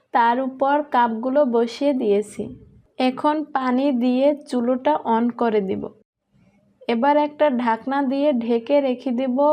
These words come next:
পনেরো থেকে বিশ মিনিটের জন্য। এই ফাঁকে আমি মালাইটা তৈরি করে নিব। মালাইটা তৈরি করার জন্য এখানে একটি চুলায় হাঁড়ি বসিয়ে দিয়েছি। হাঁড়িতে দিয়ে দিচ্ছি এক কাপ পরিমাণ চিনি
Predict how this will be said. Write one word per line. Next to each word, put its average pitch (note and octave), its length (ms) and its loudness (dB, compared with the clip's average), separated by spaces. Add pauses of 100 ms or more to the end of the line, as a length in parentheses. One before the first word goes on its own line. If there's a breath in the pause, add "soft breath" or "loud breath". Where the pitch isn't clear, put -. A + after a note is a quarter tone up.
(180)
পনেরো B3+ 440 -2
থেকে C#4+ 220 -2 (120)
বিশ A#3 240 -2
মিনিটের C4 520 0
জন্য। F#3+ 280 -2 (540)
এই C#4+ 80 2 (100)
ফাঁকে C4 400 0 (140)
আমি B3 160 0 (140)
মালাইটা C4 480 0 (120)
তৈরি A3+ 320 2
করে G3 200 2
নিব। F#3 200 -8 (360)
মালাইটা C4 440 2 (120)
তৈরি B3+ 300 0
করার C#4+ 220 4 (100)
জন্য D4 200 0 (260)
এখানে C#4 280 -2 (100)
একটি C4 320 -6 (420 loud breath)
চুলায় C4 460 2
হাঁড়ি A#3+ 260 0 (120)
বসিয়ে B3+ 360 -2
দিয়েছি। C#4 520 -2 (340)
হাঁড়িতে C#4+ 440 2 (160)
দিয়ে C4+ 220 -2
দিচ্ছি D4 460 -4 (280)
এক B3 100 -4 (120)
কাপ C#4+ 180 2 (120)
পরিমাণ C4 380 0 (180)
চিনি G#3 360 0